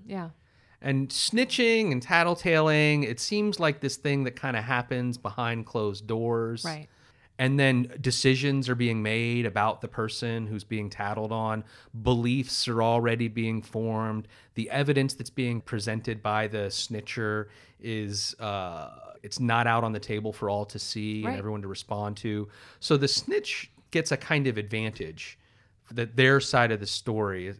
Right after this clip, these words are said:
Speaker 2: is, is gonna be the one that gets believed. And so y-, you might think that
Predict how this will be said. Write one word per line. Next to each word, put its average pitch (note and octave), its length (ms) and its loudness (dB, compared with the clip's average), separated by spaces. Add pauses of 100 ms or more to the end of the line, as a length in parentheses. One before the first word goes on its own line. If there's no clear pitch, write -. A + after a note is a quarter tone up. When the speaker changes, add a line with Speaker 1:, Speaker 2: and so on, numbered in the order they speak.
(160)
Speaker 2:
is, G2 600 -10 (360)
is A2 160 -8
gonna A2+ 200 -2
be A2 100 -2
the G#2 80 -2
one G2+ 180 -4
that F#2+ 80 -14
gets - 180 -10
believed. F#2 680 -10 (580)
And B2+ 160 -2
so B2+ 480 2
y-, B2+ 180 -10 (100)
you C3 140 -2
might F#3 320 0
think C3 360 -4
that A2 240 0